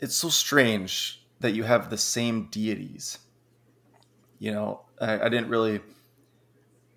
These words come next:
talk about that, but you have the same attributes for the same deities over time.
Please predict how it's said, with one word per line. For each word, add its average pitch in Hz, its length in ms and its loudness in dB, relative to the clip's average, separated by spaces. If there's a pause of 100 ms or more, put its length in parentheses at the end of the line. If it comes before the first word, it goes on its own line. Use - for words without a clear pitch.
talk 113 320 0
about 95 260 -8
that, 104 240 2
but 92 140 -8
you 110 80 -6
have 127 160 -2
the 110 100 -4
same 120 640 -2
attributes 107 800 -4
for - 300 -12
the 92 100 -12
same 104 400 -4
deities 95 540 -10
over - 180 -12
time. 90 520 -12